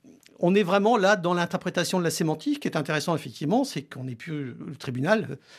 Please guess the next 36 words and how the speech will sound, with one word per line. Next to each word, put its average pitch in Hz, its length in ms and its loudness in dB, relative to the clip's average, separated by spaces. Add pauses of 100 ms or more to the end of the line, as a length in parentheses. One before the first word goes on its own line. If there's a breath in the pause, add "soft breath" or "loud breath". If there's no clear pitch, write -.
(140 loud breath)
la 131 60 -6
Cour 214 200 -2
ait 151 60 2
pu 180 140 -2
entendre, 196 480 2 (460 loud breath)
euh, 139 240 -2
des 131 280 -2
écoutes. 185 380 -2 (220)
Euh, 139 300 -8
alors, 147 220 -4
toutes 285 260 2
les 190 180 0
écoutes, 226 260 -2
si 165 100 -4
j'ai 156 60 -2
bien 160 160 -4
compris, 175 500 -4 (380 loud breath)
qui - 80 0
avaient 151 160 2
été, 170 420 2
euh, 123 280 -2
enregistrées, 156 680 -2 (400 loud breath)
euh, 135 140 -6
n'ont 135 180 -2
pas 202 120 4
été 185 160 0
diffusées 160 380 -2
parce 202 160 0
que - 100 -6
certaines 185 500 0
portaient, 156 440 -4 (340 loud breath)
euh, - 60 -8 (320)
sur 139 240 -4
des 135 140 -2
affaires, 139 340 -4
euh, 123 120 -8